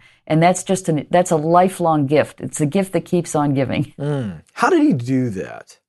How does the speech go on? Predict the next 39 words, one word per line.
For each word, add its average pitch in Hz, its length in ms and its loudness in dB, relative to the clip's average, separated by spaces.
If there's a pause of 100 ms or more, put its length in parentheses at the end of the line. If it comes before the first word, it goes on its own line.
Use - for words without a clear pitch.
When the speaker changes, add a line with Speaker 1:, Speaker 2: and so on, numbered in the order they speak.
(640)
Speaker 1:
I 285 100 4
think 359 180 -2
he 480 100 0
was 339 120 0
pretty 240 240 2
good 196 180 4
at 160 140 4
assessing 151 680 0 (460)
who 214 200 0
could 180 220 2
do 160 160 4
what 143 400 2
to 143 120 -2
help 131 280 2
him. 123 220 -4
So 147 200 2
he 175 140 2
was 160 140 2
very 226 380 2
picky 185 380 -2
about 131 240 0
his 139 220 -4
team, 131 380 -4
for 139 100 -2
the 131 80 2
Macintosh 131 600 -2
especially. 120 580 -4 (340)
And 139 160 0
he 151 100 0
picked 208 360 -4
people 175 360 2
who 151 140 -2
were 147 140 0
not 156 200 2
only 170 200 2
good 147 280 2
at 151 140 -2
their 131 140 2
particular 131 720 -2